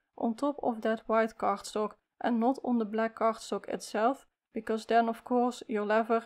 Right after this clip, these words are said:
it will not move. And now I'm just checking where exactly I need to put, put my lever on the background, because that skyline piece, it also has this decorative indentation, uh, where you can see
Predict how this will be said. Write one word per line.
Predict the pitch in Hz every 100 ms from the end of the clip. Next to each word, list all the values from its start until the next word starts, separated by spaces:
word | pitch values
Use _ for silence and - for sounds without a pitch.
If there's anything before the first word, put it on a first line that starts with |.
| -
it | 202
will | 214 208
not | 214 208 208
move. | 202 220 190 - _ _ _ _ _ _ _ _ _ _ -
And | 226
now | 233 262
I'm | 285 254
just | 247 -
checking | - 262 262 285 277 -
where | 226 226 254
exactly | - - 247 233 - 254 254 -
I | 226
need | 226 240 247
to | - - -
put, | 254 269 - 247
put | - 277 -
my | 233 214
lever | 208 226 240 247 254 - _ _ -
on | 240
the | 233
background, | 202 208 190 - 196 196 190 _ _ _ -
because | 226 - 240 -
that | 220 330 -
skyline | - - 247 285 277
piece, | 262 269 285 - -
it | 220 - -
also | 247 - 240
has | 226 226 -
this | 220 220 - _ _ _
decorative | 226 240 247 247 247 226 - -
indentation, | 240 226 220 220 226 240 262 285 294 320 _ _ -
uh, | 220
where | 220 220 240
you | 233
can | 233 233 233
see | - 247 240